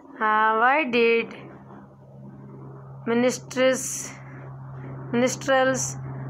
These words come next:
proclaims the achievements of heroes? तो इसका आंसर है minstrels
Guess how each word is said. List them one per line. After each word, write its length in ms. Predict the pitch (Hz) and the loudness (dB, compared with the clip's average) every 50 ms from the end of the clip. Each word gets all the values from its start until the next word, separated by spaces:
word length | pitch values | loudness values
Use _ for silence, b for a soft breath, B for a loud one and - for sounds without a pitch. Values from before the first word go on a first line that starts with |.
| - - - | -8 -8 -2
proclaims 920 | - 254 262 254 254 254 - 240 240 240 240 247 254 254 247 247 - - | 2 4 4 4 2 2 0 2 2 2 2 2 2 2 0 -2 -4 -4
the 180 | - 262 254 - - 233 233 | 0 0 2 2 2 2 0
achievements 680 | - - - 294 320 311 254 226 220 214 208 202 - - 220 | 0 -2 0 2 4 4 4 4 2 2 0 -2 -2 0 2
of 220 | 202 202 196 - | 2 2 2 -2
heroes? 420 | - 208 202 208 208 220 202 185 - - - - - - - | -2 0 0 2 2 2 2 0 -2 -8 -12 -14 -14 -10 -10
तो 60 | 202 | -8
इसका 280 | 196 190 - - - 214 | -8 -8 -8 -6 -4 -4
आंसर 380 | 196 190 190 185 - 240 233 226 | -4 -2 -2 0 0 0 2 4
है 220 | 247 269 285 294 - - - - - - - - - - - - - - - - - - - - - - - - - - - - - - - - | 4 4 2 2 0 -6 -10 -10 -10 -10 -10 -10 -8 -8 -8 -8 -8 -8 -8 -8 -8 -8 -8 -8 -8 -8 -8 -8 -8 -8 -10 -10 -10 -10 -6 -2
minstrels 800 | 226 240 247 262 269 262 - 269 269 269 269 269 269 277 269 | 0 2 4 4 4 2 2 2 4 4 4 4 4 2 2